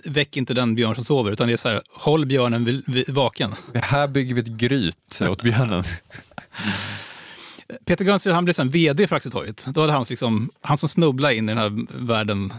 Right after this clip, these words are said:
Speaker 1: s-, som sommarbarn, han hade liksom fullbordat sin resa.
Speaker 2: Ja.
Speaker 1: Ehm, och fortsatte snickra på den här idén. Ehm, han hade ingen långsiktig s-, sån här masterplan, utan han, han tänkte bara att om man sten för sten gör det enklare för de noterade bolagen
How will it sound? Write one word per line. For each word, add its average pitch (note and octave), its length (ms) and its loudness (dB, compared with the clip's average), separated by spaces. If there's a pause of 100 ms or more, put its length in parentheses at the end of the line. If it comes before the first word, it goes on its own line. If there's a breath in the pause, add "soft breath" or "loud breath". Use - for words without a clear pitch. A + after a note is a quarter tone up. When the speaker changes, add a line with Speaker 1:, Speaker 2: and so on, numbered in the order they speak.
(140)
Speaker 1:
s-, - 200 -10
som G#2 260 0
sommarbarn, A#2+ 600 0 (300)
han B2 180 0
hade G#2+ 100 -2
liksom G#2 280 -2
fullbordat A2+ 440 0
sin G#2 120 -2
resa. G#2 340 -2 (120)
Speaker 2:
Ja. G2+ 220 0 (420 loud breath)
Speaker 1:
Ehm, A2+ 460 0 (160)
och F3 140 2
fortsatte E3+ 380 -2
snickra D#3+ 280 0
på - 80 -2
den B2+ 60 2
här G#2+ 60 0
idén. G#2 340 -2 (160)
Ehm, B2+ 200 -2 (640)
han C#3+ 140 2
hade D#3+ 120 4
ingen F3+ 240 6
långsiktig B2+ 840 2
s-, - 380 -6
sån B2 100 0
här G#2 60 2
masterplan, C#3 640 2
utan A#2+ 200 -2
han, A#2 240 2
han A#2+ 140 -2
tänkte C3 220 0
bara A#2 60 4
att A2+ 100 0
om A#2 60 2
man B2+ 120 4
sten F#3+ 260 2
för D3+ 100 -4
sten B2 500 0
gör B2 140 4
det A#2+ 60 2
enklare B2 460 2
för C3+ 100 -2
de A2+ 140 2
noterade A2+ 320 2
bolagen G#2 680 0